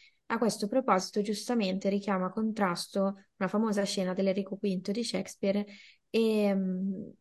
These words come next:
atto quarto, scena prima, in cui il re va in incognito tra i suoi uomini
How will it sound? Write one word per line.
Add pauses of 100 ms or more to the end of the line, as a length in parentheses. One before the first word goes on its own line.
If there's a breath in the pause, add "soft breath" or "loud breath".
(280)
atto
quarto,
scena
prima,
in
cui
il
re (140)
va
in
incognito
tra
i
suoi
uomini